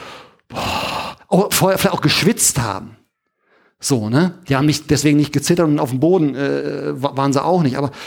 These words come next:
wo ich merkte, da, da, die werden richtig heiß und fangen an zu, an zu, an zu dampfen, so, so, ne? So, so innerlich, da-, das, das nimmt zu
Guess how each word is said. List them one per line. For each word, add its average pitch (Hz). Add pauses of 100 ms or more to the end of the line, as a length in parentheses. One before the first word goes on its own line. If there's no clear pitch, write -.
(140)
wo 151
ich 147
merkte, 170
da, 170
da, 147
die 147
werden 165
richtig 165
heiß 170
und 160
fangen 160
an 160
zu, 160
an 160
zu, 156
an 151
zu 151
dampfen, 165
so, 139
so, 156
ne? 165
So, 165
so 156
innerlich, 170
da-, 143
das, 139
das 147
nimmt 151
zu 196